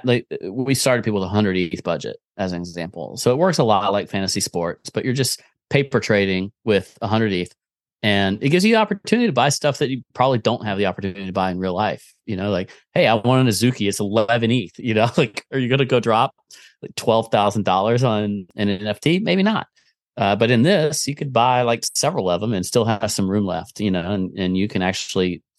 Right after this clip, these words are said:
feel what it's like to sweep a collection. People talk about sweeping all the time, but if it's not point oh oh one eth and, you know, going lower,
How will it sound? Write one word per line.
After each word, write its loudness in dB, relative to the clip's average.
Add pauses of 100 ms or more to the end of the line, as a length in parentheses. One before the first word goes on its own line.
feel 4
what 2
it's -4
like 2
to 0
sweep -4
a 0
collection. -4 (400)
People 0
talk 0
about 0
sweeping -2
all 2
the -4
time, 0
but 0
if -2
it's -4
not 0
point 0 (120)
oh 4
oh 2
one -4
eth -2
and, -8
you -4
know, -6 (360)
going 2
lower, 0